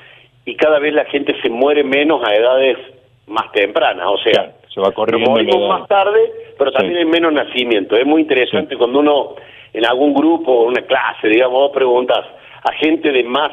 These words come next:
Speaker 1: sesenta, por ejemplo, tu caso, Gustavo. Yo,
Speaker 2: Sí.
Speaker 1: yo pregunto a gente de la edad tuya, ¿cuántos hermanos tienen?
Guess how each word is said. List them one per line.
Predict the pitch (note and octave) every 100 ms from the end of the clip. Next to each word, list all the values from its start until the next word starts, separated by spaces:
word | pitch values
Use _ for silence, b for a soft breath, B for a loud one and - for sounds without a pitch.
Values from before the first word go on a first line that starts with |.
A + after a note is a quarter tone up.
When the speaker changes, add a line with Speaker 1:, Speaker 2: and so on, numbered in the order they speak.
| -
Speaker 1:
sesenta, | - C#3+ D#3+ C3+ C3 C3+
por | - C#3
ejemplo, | - E3 D3+
tu | C3
caso, | - B2+ - G#2
Gustavo. | G2+ G#2+ G2+ D#2+ - B B B
Yo, | B2
Speaker 2:
Sí. | G#2+ F2
Speaker 1:
yo | D#3 D#3
pregunto | D3+ D3+ C#3+ C3
a | -
gente | D3+ D#3+ D#3+
de | C#3+
la | C3
edad | C#3+ D#3+
tuya, | F3+ F3 E3 G3 G3 B B B B B _
¿cuántos | D#3 F3 F#3+ D#3+
hermanos | D3+ D#3 F3+ F#3 -
tienen? | G3 F#3+ G#3